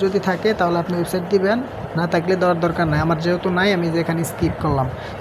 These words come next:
স্কিপ করার পর এই যে দেখতে পাচ্ছেন এখানে পুরো পেজটা ওকে হয়ে গেছে। তারপর এখানে লেখা আছে মাসুদ জিরো পয়েন্ট নাইন। তো এখন আপনি আপনার মন মতো, উম, প্রোফাইল পিকচার, কভার ফটো বসিয়ে নেবেন। বসিয়ে নেওয়ার পর সুন্দর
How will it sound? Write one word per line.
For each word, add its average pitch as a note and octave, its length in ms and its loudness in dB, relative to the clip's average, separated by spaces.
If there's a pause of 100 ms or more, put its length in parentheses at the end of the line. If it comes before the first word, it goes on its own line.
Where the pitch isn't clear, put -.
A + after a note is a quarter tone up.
স্কিপ F#3 280 0
করার F#3+ 220 2
পর G3+ 160 4
এই E3+ 80 4
যে F3 140 4
দেখতে F3+ 260 0
পাচ্ছেন G3 340 2 (440)
এখানে F3 200 2 (120)
পুরো F#3 220 4
পেজটা F3 420 2 (480)
ওকে F3+ 200 2
হয়ে D#3 180 4
গেছে। C#3+ 160 -2 (120)
তারপর D#3 220 -2
এখানে F3 260 0
লেখা F#3+ 200 2
আছে D4 120 -6 (140)
মাসুদ G#3 280 0 (100)
জিরো F3 220 2
পয়েন্ট G#3+ 240 2
নাইন। A#2+ 140 0 (440)
তো - 120 0
এখন F3 140 0 (100)
আপনি F3+ 220 -2
আপনার F3 280 0
মন F3 100 4 (100)
মতো, F3 300 2
উম, D#3+ 520 -6 (240)
প্রোফাইল E3+ 360 4
পিকচার, E3+ 320 2 (100)
কভার F3 300 4
ফটো E3+ 280 2
বসিয়ে E3 340 4
নেবেন। E3+ 220 2 (380)
বসিয়ে E3 260 4
নেওয়ার E3 200 4
পর E3 100 4 (220)
সুন্দর F3 300 4